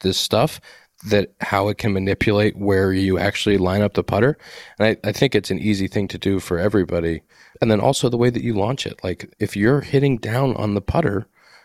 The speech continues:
and you're hitting it dead into the ground, and then you wonder why your speed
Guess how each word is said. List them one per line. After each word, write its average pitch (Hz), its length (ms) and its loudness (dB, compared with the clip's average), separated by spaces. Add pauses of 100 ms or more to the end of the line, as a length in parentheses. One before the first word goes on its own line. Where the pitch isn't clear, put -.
(160)
and 104 160 2
you're 95 140 4
hitting 127 280 2
it 101 140 -6
dead 117 180 -2
into 101 180 -2
the 90 100 -2
ground, 107 500 -4
and 98 80 -4
then 101 100 -2
you 92 140 0
wonder 98 320 2
why 95 460 0 (380)
your 85 120 0
speed 107 480 -2